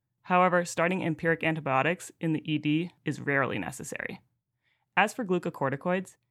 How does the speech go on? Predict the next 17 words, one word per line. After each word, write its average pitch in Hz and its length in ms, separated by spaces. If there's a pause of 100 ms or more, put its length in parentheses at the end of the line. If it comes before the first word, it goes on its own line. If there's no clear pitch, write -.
(200)
in 180 100
these 208 160
patients, 190 520
as 160 200
cerebral 175 440
edema 160 540 (280)
is 156 160
usually 180 240
due 165 160
to 160 100
ischemic 151 440
injury 240 400
from 170 140
prolonged 151 460
submersion 143 560
and 143 100
hypoxia, 143 640